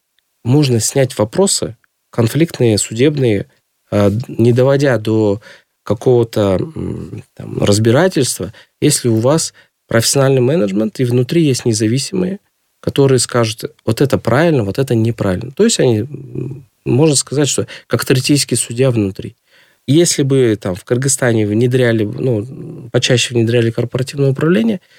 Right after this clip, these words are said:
то есть такая корреляция, ш-, чем больше развито корпоративное управление, чем, тем меньше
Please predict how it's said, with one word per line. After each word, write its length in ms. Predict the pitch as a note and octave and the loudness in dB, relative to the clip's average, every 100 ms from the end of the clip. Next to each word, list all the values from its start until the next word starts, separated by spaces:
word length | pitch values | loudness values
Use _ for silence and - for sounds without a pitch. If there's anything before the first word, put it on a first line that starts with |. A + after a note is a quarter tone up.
| _ _ _ | _ _ _
то 100 | - | 2
есть 340 | D3 D#3 - - | 4 2 0 -4
такая 300 | A#2+ C3+ A#2+ | -2 0 0
корреляция, 800 | - B2+ C#3+ F#3+ G#3+ - C3 A2 | 0 0 2 0 0 -2 -2 -2
ш-, 100 | - | -4
чем 220 | - B2 | -4 0
больше 320 | C3 B2 - | 0 0 -4
развито 540 | - A2 A#2+ B2 A2+ - | -4 0 0 0 -2 -4
корпоративное 600 | A#2+ C3 B2+ - C3 A#2+ | -4 -4 -6 -2 -2 0
управление, 360 | D3 F3+ G3 | 0 2 2
чем, 300 | - A2+ G#2 - _ _ | 0 -2 -2 -8 _ _
тем 220 | - A2+ A#2+ | 0 4 4
меньше 520 | D#3+ E3+ - A#2 | 4 2 0 -2